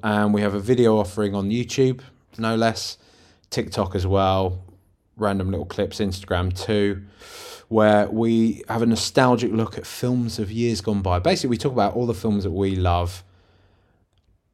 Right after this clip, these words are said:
what we liked about 'em then, what we like about 'em now, how our opinions of them has changed as we watch them with twenty twenty-three eyes, how they've aged.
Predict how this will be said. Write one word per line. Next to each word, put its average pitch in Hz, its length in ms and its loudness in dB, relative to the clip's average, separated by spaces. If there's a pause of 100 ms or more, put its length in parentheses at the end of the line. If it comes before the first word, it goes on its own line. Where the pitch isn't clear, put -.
(140)
what 107 180 -6
we 107 80 -2
liked 101 260 2
about 92 240 0
'em 98 160 -2
then, 110 420 2 (120)
what 110 160 -6
we 120 100 0
like 117 200 2
about 113 260 2
'em 113 160 0
now, 104 300 0
how 101 340 0
our 98 160 4
opinions 95 500 0
of 85 120 -8
them 90 140 -2
has 90 180 -2
changed 92 680 -4 (420)
as 92 200 -4
we 101 80 0
watch 95 420 -2
them 92 400 0 (720)
with 95 380 -4
twenty 113 340 0
twenty-three 101 680 2
eyes, 90 560 2 (800)
how 104 180 4
they've 95 160 4
aged. 92 460 2